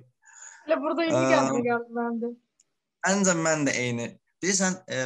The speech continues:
Speaker 2: məsələn, çox vaxt dindarlarla belə m-,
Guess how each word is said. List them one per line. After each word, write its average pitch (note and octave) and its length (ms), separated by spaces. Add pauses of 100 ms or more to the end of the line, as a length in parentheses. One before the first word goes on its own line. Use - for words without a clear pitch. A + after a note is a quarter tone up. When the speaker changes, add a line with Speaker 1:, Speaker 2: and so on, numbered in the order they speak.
(140)
Speaker 2:
məsələn, C#3 600
çox - 240
vaxt B2 200
dindarlarla G#2 640
belə G2 320
m-, - 960